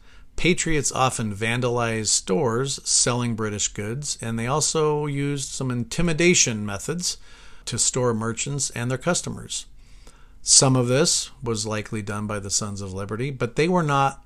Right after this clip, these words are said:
alone in their efforts. It was a real tough time to be a business owner back then. I mean, you need to sell your items, mostly, uh, all imported from Britain, in order to stay in business and provide,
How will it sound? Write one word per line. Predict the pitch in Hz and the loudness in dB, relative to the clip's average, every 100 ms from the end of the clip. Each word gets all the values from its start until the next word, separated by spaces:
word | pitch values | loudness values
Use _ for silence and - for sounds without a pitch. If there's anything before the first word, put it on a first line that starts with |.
| - | -6
alone | 117 113 120 113 98 95 101 - | -4 -2 -2 -4 -6 -10 -12 -10
in | 104 | -8
their | 101 98 | -6 -6
efforts. | 98 - - - - - - - - | -8 -10 -12 -8 -8 -10 -20 -20 -6
It | - | 2
was | 220 | 4
a | 143 | 4
real | 120 131 123 | 4 6 6
tough | - 120 107 | 4 0 0
time | - 113 104 | -2 -2 -2
to | 101 | -4
be | 98 98 | -6 -8
a | |
business | 98 113 104 98 - | -6 -6 -6 -4 -4
owner | 107 101 | -4 -8
back | 101 98 98 | -10 -10 -10
then. | - 104 - - - - - - | -12 -12 -14 -16 -18 -20 -20 -14
I | - | -8
mean, | 104 101 95 - - - | -6 -4 -6 -10 -16 -10
you | 107 | -4
need | 107 151 180 | 2 4 4
to | 135 | 4
sell | - 123 | 4 4
your | 107 107 | 2 0
items, | 104 104 139 165 - - - - | 0 -2 -4 -4 -6 -10 -20 -10
mostly, | 104 117 147 - 139 123 113 101 - - | -4 2 4 2 2 0 0 -4 -12 -12
uh, | 107 101 95 | -6 -6 -6
all | - 104 101 | -6 -4 -4
imported | 98 - 101 95 | 0 2 2 -4
from | - 92 | -6 -8
Britain, | 90 90 117 139 - - - - - | -6 -6 -6 -6 -8 -18 -18 -20 -10
in | - 131 | 2 6
order | 143 143 | 8 6
to | 123 | 4
stay | - 120 | 2 2
in | 120 | 0
business | 104 110 117 139 123 | -2 -4 -4 -2 -2
and | 101 | -4
provide, | 98 101 104 110 120 | -4 -4 -2 -4 -6